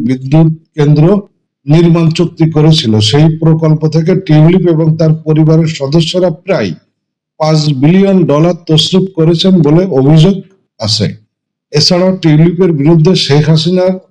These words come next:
দল আওয়ামী লীগের সংশ্লিষ্টদের কাছ থেকে একাধিক আবাসন উপহার পেয়েছেন,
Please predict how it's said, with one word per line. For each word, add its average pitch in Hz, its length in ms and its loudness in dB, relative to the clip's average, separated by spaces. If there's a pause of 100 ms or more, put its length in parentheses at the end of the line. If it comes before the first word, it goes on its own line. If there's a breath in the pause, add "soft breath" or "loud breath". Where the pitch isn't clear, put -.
(140)
দল 139 220 0 (160)
আওয়ামী 147 380 2
লীগের 143 340 0 (580)
সংশ্লিষ্টদের 185 1040 0
কাছ 156 320 -4
থেকে 180 240 -2 (160)
একাধিক 170 480 -2
আবাসন 156 540 -2
উপহার 151 440 -2
পেয়েছেন, 160 440 -2